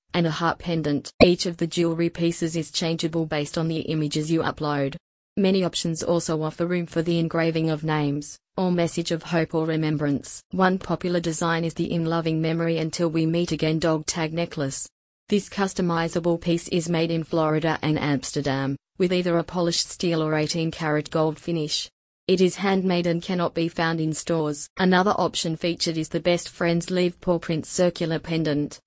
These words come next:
which sits against a backdrop of wings in the gift box. You upload a beloved image of your dog or cat, which will be positioned above the slogan "Best friends come into our lives and leave paw prints on our hearts."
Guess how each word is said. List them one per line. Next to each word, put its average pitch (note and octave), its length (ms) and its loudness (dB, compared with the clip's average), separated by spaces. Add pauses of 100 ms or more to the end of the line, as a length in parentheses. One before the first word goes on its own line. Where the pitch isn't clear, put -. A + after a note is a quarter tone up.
which - 240 0
sits - 300 -2
against E3 360 -2
a E3 40 0
backdrop D#3+ 560 -4
of E3 140 -4
wings D3+ 260 2
in D#3+ 100 -2
the D#3+ 100 0
gift D#3+ 300 -4
box. - 460 -4 (360)
You F3+ 140 2
upload F3+ 380 2
a E3+ 60 -2
beloved D#3+ 540 0
image E3+ 300 0
of D#3+ 100 -2
your D#3+ 140 0
dog D#3 380 0
or E3+ 100 0
cat, - 400 -6 (200)
which F#3 220 4
will F#3 120 0
be E3+ 160 4
positioned F3 520 -2
above E3 320 -2
the E3+ 100 -2
slogan E3+ 440 0
"Best D#3 300 -2
friends D#3+ 360 -2
come E3 220 -2
into E3+ 300 0
our D#3+ 100 4
lives D#3 340 2
and D#3+ 200 -2
leave E3 220 0
paw D3+ 260 0
prints D3+ 420 -2
on D#3+ 160 0
our D#3+ 160 2
hearts." D3+ 560 -4